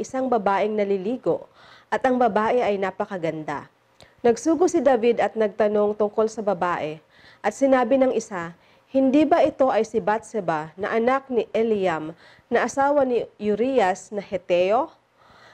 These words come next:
Kaya't si David ay nagpadala ng mga sugo at kinuha siya. Ang babae ay pumaroon sa kanya at siya ay kanyang sinipingan.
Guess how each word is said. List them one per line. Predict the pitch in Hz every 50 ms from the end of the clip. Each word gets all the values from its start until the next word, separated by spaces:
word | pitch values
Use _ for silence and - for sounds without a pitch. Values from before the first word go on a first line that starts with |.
| - _ _ _ _ -
Kaya't | - 220 214 214 220 233 269 269 - -
si | - - 247
David | 202 226 220 214 185 180 214 233 254 226 - -
ay | - 202 208 202
nagpadala | 214 202 180 170 - _ _ _ - 208 196 180 196 180 185 185 185 202 233 254
ng | 254 240 226
mga | 214 208 202 196 196
sugo | - - 269 277 262 220 233 -
at | 208 - - -
kinuha | 226 214 202 196 202 202 196 185
siya. | - 190 175 170 156 151 156 - _ _ - - - - _ _
Ang | 220 226 220 214
babae | 214 190 190 214 220 240 269 -
ay | - 247
pumaroon | 247 254 226 220 214 214 214 139 220 262
sa | - - 311
kanya | 311 311 311 285 262 220 202 202 -
at | - 208 -
siya | - - - - 220 208 202 202 208
ay | 214
kanyang | - 214 190 185 190 185 185 185
sinipingan. | - - 196 185 175 175 - 185 175 170 160 147 147 147 156